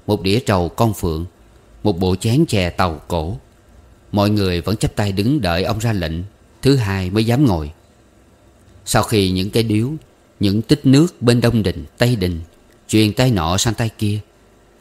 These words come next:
Sau khi thằng Mỏ để những đĩa trầu vào giữa từng chiếu một,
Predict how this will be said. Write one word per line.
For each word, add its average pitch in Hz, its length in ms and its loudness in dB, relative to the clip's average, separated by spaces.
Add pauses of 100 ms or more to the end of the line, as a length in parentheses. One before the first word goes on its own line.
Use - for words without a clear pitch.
(140)
Sau 139 200 0
khi 139 120 -2
thằng 92 240 0
Mỏ 90 300 2
để 95 200 2
những 110 260 2
đĩa 95 180 2
trầu 87 340 0
vào 85 180 0
giữa 90 260 -2
từng 95 220 0
chiếu 120 200 2
một, 87 340 -2